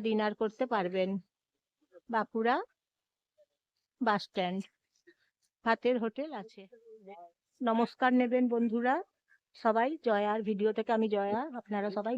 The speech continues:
নমস্কার নেবেন। বাসের টাইমগুলো দেখুন, বাসগুলো ছাড়বে, তাই এখানে বাসগুলো আছে।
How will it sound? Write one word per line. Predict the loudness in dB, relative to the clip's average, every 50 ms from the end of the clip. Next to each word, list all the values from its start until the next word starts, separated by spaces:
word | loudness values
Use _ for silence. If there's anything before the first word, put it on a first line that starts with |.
| -2
নমস্কার | -2 -2 -6 -8 -8 _ -6 -4 -4 -4
নেবেন। | -4 -4 -6 -6 -6 -8 _ _ -20 -18 -16 -16 -16 -16 -20 -20 -20 -20 -20 _ _ _ -2 0
বাসের | 0 -2 0 0 0 0 0 -2 -8 _ -4
টাইমগুলো | -2 0 0 0 2 2 2 2 2 0 0 -2 -4 _ _ 0 0
দেখুন, | 0 0 2 2 2 2 2 0 -4 _ -20 -20 _ _
বাসগুলো | -2 -2 -2 -2 -2 -2 -2 0 0 0 -2 -2
ছাড়বে, | -2 -2 0 0 -2 -2 -2 -4 -4 -6 _ _ _ _ _ _ _ _ _ _ _ -20 -20 -20 _ _ _ 0
তাই | 2 2 2 0 -2 -6 -10 -12 -14 -16 _ _ _ -4
এখানে | 0 2 4 4 4 2 -2 -4 -12 -20 _ _ _ _ _ _ _
বাসগুলো | 0 0 0 0 2 2 4 4 4 4 2
আছে। | 0 -2 -4 -4